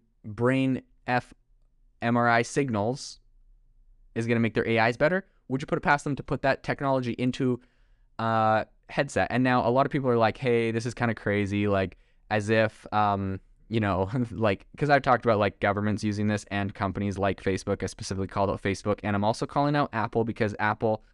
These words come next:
already inputs health data scanning stuff into their, uh, their Apple Watch. So I, and Apple's gonna drop a headset. So Facebook drops this technology, Apple's gonna drop it, and they're gonna say, like, "Hey, this is to help detect brain aneurysms and a bunch of other things."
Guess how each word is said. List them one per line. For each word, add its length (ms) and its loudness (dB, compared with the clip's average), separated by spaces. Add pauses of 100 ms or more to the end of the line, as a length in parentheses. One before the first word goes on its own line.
(200)
already 300 2
inputs 420 -2
health 420 -2
data 300 0
scanning 420 -2
stuff 280 -2
into 160 -4
their, 200 -4 (120)
uh, 260 -2
their 160 -6
Apple 240 -2
Watch. 400 0 (240)
So 180 0
I, 220 2
and 180 -2
Apple's 320 -2
gonna 180 -2
drop 200 0
a 60 -4
headset. 460 0 (260)
So 480 2 (280)
Facebook 340 -2
drops 280 2
this 160 -2
technology, 600 0
Apple's 260 0
gonna 160 -2
drop 240 0
it, 80 -4
and 100 0
they're 80 2
gonna 140 0
say, 220 0
like, 260 2 (240)
"Hey, 240 2
this 160 -2
is 120 -6
to 60 -6
help 200 2
detect 400 -2
brain 260 2
aneurysms 680 0
and 100 0
a 40 -2
bunch 240 -2
of 60 -2
other 280 2
things." 500 -4